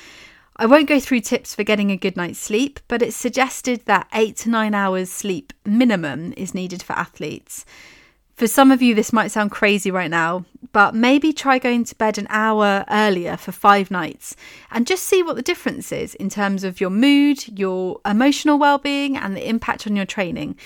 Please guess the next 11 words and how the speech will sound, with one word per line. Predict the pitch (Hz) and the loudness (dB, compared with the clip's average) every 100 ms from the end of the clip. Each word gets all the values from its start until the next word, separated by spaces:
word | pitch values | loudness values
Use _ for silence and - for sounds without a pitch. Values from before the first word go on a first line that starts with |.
| - - | -20 -2
and | 254 | 0
also | 277 - | 2 2
on | 240 | 2
your | 220 | 2
work | 208 220 180 - | 4 4 2 -2
too. | - 226 165 160 180 _ _ _ _ _ _ _ - _ _ _ - _ _ - _ - | -4 -2 -2 -4 -8 _ _ _ _ _ _ _ -20 _ _ _ -20 _ _ -20 _ 0
Whilst | 285 311 | 2 2
I've | 370 | 0
spoken | 349 320 294 262 | 0 -2 0 0
about | 240 208 | 0 0
goals, | 226 180 170 170 185 | 0 -2 -2 -8 -10